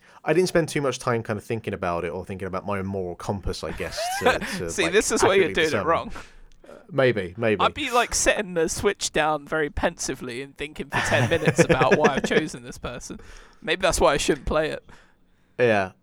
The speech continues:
Speaker 1: um, but there was, I, I accidentally picked on one of the cases, I picked one person by mistake who I had no evidence on. Um, judge just went, "Well, you've got no evidence, so if, I'm not gonna fucking call this person guilty." Um,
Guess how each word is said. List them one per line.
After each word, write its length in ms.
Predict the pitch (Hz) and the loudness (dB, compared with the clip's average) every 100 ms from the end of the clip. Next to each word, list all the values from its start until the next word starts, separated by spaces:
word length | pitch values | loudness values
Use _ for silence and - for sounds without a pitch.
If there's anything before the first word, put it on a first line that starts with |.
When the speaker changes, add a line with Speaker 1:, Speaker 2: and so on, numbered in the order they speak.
| - | -2
Speaker 1:
um, 480 | 120 120 123 123 - | 2 2 2 -2 -4
but 200 | 139 135 | -4 0
there 160 | 147 147 | 0 0
was, 200 | 127 - | -2 -4
I, 160 | 131 131 131 | -2 -2 0
I 100 | 135 | 0
accidentally 500 | 156 - 156 135 131 | 0 -2 -6 -6 -6
picked 480 | 131 123 113 - - | -4 -4 -4 -10 -12
on 220 | 120 110 | -8 -4
one 160 | 110 110 | -2 -4
of 60 | |
the 60 | 104 | -6
cases, 400 | - 104 101 98 | -8 -8 -8 -8
I 60 | 92 | -6
picked 360 | 107 98 - - | -6 -10 -14 -20
one 260 | 107 95 92 | -12 -8 -6
person 540 | 95 90 - 90 85 82 | -6 -8 -8 -12 -12 -8
by 140 | 92 | -8
mistake 400 | 90 - 98 87 | -8 -8 -8 -8
who 140 | - 98 | -8 -6
I 40 | |
had 140 | 95 95 | -6 -6
no 240 | 95 110 | -4 -2
evidence 340 | 127 135 143 | -2 -4 -6
on. 240 | 160 196 240 - - - - _ - | -4 -6 -8 -20 -20 -20 -20 _ -4
Um, 320 | 131 120 120 | -2 -2 -2
judge 320 | 110 127 120 | 0 0 0
just 180 | 117 - | -4 -4
went, 280 | 117 107 104 | -2 -2 -4
"Well, 240 | 131 127 120 | -2 0 0
you've 200 | 135 131 | -4 -6
got 120 | - | -4
no 120 | 127 | 0
evidence, 360 | 139 120 76 - | 0 -2 -8 -10
so 340 | - 98 92 - - | -4 -2 -2 -6 -14
if, 180 | 113 - 123 | -14 -8 -6
I'm 100 | 147 | -4
not 140 | 90 | -4
gonna 100 | 85 | -8
fucking 440 | - 85 92 87 - _ - | -12 -10 -10 -12 -14 _ -12
call 180 | 95 | -10
this 120 | 85 - | -10 -10
person 320 | 85 - 87 | -10 -10 -12
guilty." 500 | 95 90 - 76 - _ - - _ _ | -10 -10 -12 -16 -18 _ -20 -20 _ _
Um, 380 | 120 107 101 | -4 -2 -4